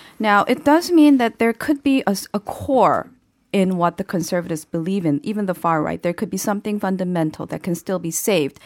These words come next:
salvaged. But having said that, in, and I think a lot of, in the opinion of, uh, many people, again, the thirties and forties who are used to, again, the data and seeing,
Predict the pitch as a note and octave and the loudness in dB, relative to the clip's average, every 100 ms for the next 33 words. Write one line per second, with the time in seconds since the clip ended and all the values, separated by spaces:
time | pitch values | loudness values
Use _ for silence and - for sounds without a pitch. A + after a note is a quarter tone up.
0 | - - G3+ G3 F#3 - - - _ A3 | -20 -4 0 2 0 -6 -10 -20 _ 2
1 | D3+ - - - - C4+ C4 - G#3+ F3+ | 2 -4 -20 -6 -2 0 0 -2 -4 -2
2 | D#3 - _ _ A3 A3+ - - A3+ A#3 | -2 -4 _ _ -4 -4 -6 -2 0 2
3 | A3 A#3 D4+ - F#3+ F3+ F#3+ G#3 F#3+ G3+ | 0 2 0 0 2 4 4 2 0 0
4 | G#3 - C4 B3 A#3 F3 E3+ E3 D3+ F#3+ | -4 -4 -2 0 0 -2 -2 -2 -2 0
5 | C4+ C4 F3 E3 D3 D#3 D3+ D#3 F3+ E3+ | 0 0 -4 -6 -4 -2 -4 -2 -4 -4
6 | D#3+ D3+ D#3 F3+ E3 D3+ E3+ F3+ A#3 - | -4 -6 -6 -4 -4 -4 -4 -2 -2 -4
7 | - G#3 D#3+ - - - E3+ F3 D#3 D#3 | -4 -4 -4 -10 -12 -8 -2 0 0 0
8 | F#3 F3+ E3+ D#3 - E3 D#3+ B3 A3 G#3 | 2 4 4 2 2 -2 -2 -2 0 0
9 | F#3+ | -4